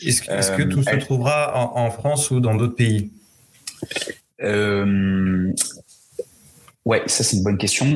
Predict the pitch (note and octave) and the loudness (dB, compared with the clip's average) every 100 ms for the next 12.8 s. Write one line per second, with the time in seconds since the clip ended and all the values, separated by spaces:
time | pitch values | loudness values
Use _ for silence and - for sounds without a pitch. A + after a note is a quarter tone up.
0 | C3+ - G#2+ G#2 G#2 G2 - - - - | 0 -2 0 2 2 0 -4 -8 -6 -6
1 | - - - - - - A2 - C#3 C#3+ | -8 -20 -20 -20 -8 -2 -2 0 -2 0
2 | A#2 A2 G#2+ F#2 F#2 - F#2+ F#2 G#2 C3+ | 2 0 0 -2 -2 0 0 0 0 -2
3 | - - - _ - - _ _ _ _ | -4 -14 -20 _ -20 -20 _ _ _ _
4 | _ _ _ - F#2+ F#2 F2+ F2+ F2+ F2 | _ _ _ -4 0 0 0 0 2 0
5 | C#2+ C2 - - - - - G#2+ B2 C#3 | 0 0 0 -2 -4 -6 -6 -2 0 0
6 | A2 F#2 - A#2+ G#2 - A2+ G#2+ F#2 - | 0 0 0 0 0 -2 0 0 0 -4
7 | - - G2 G2+ G2+ F#2+ F2+ - E2+ E2+ | -8 -6 -2 0 0 -2 -2 -2 0 0
8 | - F#2+ F2+ D#2 - _ - - - - | 0 2 0 -2 -10 _ -14 -8 -8 -8
9 | _ - - - - F#2+ F#2+ F#2 F#2 F2+ | _ -4 -4 -4 -4 -2 0 0 0 -2
10 | E2 - - - - - - F#2+ F#2 D#2+ | -2 -2 -4 -4 -4 -4 -2 0 2 0
11 | F#2+ A2 - A2 G#2+ G#2 A2 A2 F#2 F#2+ | 0 0 0 0 0 0 2 2 0 -4
12 | - F#2+ F2+ - F#2+ - - | -4 -2 0 2 2 2 0